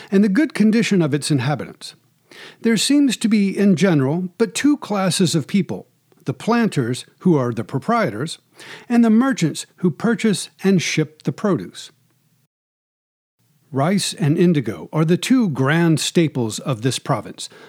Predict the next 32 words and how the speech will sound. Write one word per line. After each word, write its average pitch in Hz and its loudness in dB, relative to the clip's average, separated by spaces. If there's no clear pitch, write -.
of 214 0
which 190 2
very 214 0
great 151 0
quantities 143 -2
are - 0
annually 208 2
made 165 2
and 135 0
exported 160 -2
to 160 0
Europe 151 0
and 165 2
elsewhere. 135 -4
It 226 2
has 214 4
been 190 2
augmenting 214 0
annually 175 2
in 139 4
numbers, 147 0
wealth, 185 0
and 196 4
industry 190 0
since - 0
the 262 -2
Crown 156 2
purchased 190 -2
out 160 -2
the 151 -2
Lords 147 2
Proprietors, 143 -4